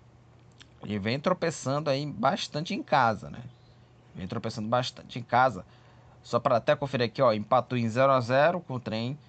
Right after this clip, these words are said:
zero a zero contra o Nacional, né? Aí fora de casa e perdeu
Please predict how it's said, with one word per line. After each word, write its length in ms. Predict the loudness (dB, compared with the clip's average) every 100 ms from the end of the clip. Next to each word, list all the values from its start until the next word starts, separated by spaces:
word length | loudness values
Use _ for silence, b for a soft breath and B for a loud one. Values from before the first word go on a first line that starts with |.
| b -18
zero 320 | -4 2 4 4
a 80 |
zero 460 | 4 4 4 2 -4 -10 0
contra 320 | 2 2 2
o 20 |
Nacional, 540 | 2 2 0 0 0 0
né? 400 | -2 -4 -6 -12 -20 -16
Aí 240 | -10 -8 -6
fora 280 | -4 -2
de 100 | -4
casa 400 | 0 2 2 0
e 20 | -6
perdeu 500 | -6 -4 -4 -6